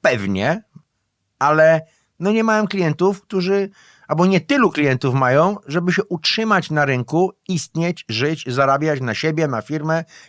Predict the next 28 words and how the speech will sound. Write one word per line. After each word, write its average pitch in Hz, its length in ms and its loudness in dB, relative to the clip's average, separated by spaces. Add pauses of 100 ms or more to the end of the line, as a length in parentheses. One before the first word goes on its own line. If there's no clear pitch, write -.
i 123 60 -6
rozwijać 151 460 -2
to. 65 160 -14 (440)
Ja 139 360 -2
naprawdę 147 420 0
bardzo 127 300 2
mocno 127 300 -2
polecam, 113 480 -2 (100)
zanim 101 560 0
otworzy 101 460 -4
się 98 300 -4 (300)
własną 107 440 -2
działalność 107 400 0
gospodarczą, 113 600 -4
i 117 80 -8
to 127 120 -6
mówię 131 220 -4
do 127 100 -6
pani 143 220 -4
Kasi 262 340 -6 (600)
i 359 140 0
do 302 180 -4
innych 82 520 -6
osób, 82 300 -10
które 87 320 -8 (240)
mają 110 360 -2
taki 98 280 -6
zamiar, 117 360 -2